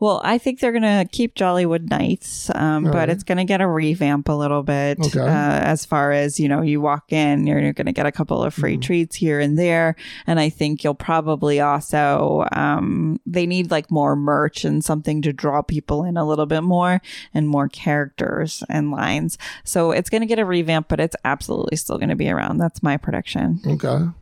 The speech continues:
Speaker 1: What do you think? Do you think Jollywood Nights will still be around?
Speaker 2: Yeah, I think they're gonna, I think they
Speaker 1: Mm.
Speaker 2: are, but it definitely had the tepid reviews, so they need to.
Speaker 1: It did. And then it didn't help that, like, weather and they had to
Speaker 2: Mm.
Speaker 1: cancel and things like that.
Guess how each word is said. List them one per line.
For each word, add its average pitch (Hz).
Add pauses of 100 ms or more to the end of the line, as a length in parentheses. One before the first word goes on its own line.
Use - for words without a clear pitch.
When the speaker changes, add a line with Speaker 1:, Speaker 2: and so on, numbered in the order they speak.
(120)
Speaker 1:
What 175
do 165
you 156
think? -
Do 147
you 175
think 156
Jollywood 156
Nights 160
will 165
still 185
be 170
around? 160 (240)
Speaker 2:
Yeah, 208 (100)
I 196
think 185
they're 156
gonna, 113 (640)
I 160
think 151
they 120
Speaker 1:
Mm. 107
Speaker 2:
are, 101
but 131
it 135
definitely 170
had 117
the 104
tepid 110
reviews, 104
so 110
they 117
need 113
to. 101
Speaker 1:
It 180
did. 160
And 202
then 208
it 202
didn't 226
help 156
that, 156
like, 156
weather 156
and 156
they 165
had 170
to -
Speaker 2:
Mm. 156
Speaker 1:
cancel 156
and 165
things 160
like 165
that. 165